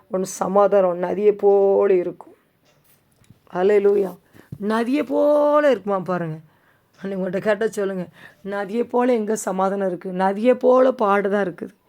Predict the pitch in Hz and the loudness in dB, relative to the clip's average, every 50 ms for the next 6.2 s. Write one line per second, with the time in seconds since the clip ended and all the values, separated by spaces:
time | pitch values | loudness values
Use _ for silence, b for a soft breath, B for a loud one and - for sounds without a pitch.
0 | b b b b b b b - 214 226 226 226 220 208 247 277 277 - 277 285 | b b b b b b b 0 2 4 4 4 4 4 4 4 4 6 8 8
1 | 277 285 294 285 220 202 226 247 233 233 247 233 233 226 233 240 226 202 185 - | 8 8 6 4 4 4 4 2 4 2 2 2 2 2 2 2 2 2 0 -2
2 | - 190 160 - - B B B B B B 190 214 226 226 233 247 226 269 294 | -6 -6 -6 -8 -12 B B B B B B 4 6 6 6 6 6 4 4 4
3 | 294 254 - 277 285 285 269 277 285 294 302 294 269 226 - - 220 196 226 247 | 4 4 6 8 8 8 8 8 6 8 6 6 4 2 0 -2 -2 0 0 0
4 | 247 254 262 247 262 262 262 262 262 - - - - 294 269 302 294 - - 220 | 0 0 0 0 2 2 2 2 0 0 0 0 -2 -2 -2 -4 -4 -6 -6 -6
5 | 208 196 214 220 214 214 226 226 208 196 175 208 208 196 196 185 175 175 170 170 | -4 -4 -4 -2 -4 -4 -4 -4 -4 -4 -4 -4 -4 -4 -6 -6 -4 -4 -6 -6
6 | 165 160 156 | -6 -8 -10